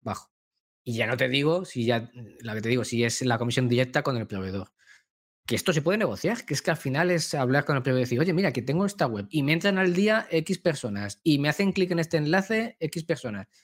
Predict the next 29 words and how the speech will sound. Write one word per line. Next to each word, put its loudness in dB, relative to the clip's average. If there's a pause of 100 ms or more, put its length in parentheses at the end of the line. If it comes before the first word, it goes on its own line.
(320)
Pues -8
a -4
lo -4
mejor 0 (200)
te 2
consigo 0
vender, -2 (120)
eh, -6
X -4
productos, -2
lo -2
podemos -2
intentar 2
y 2
ver 0
lo -2
que -2
sale", 0
etcétera. -16 (680)
Entonces, 0
bueno, 2
es -2
un 4
poco 2
también 0
jugar 0
con -8
eso. -10
Yo 0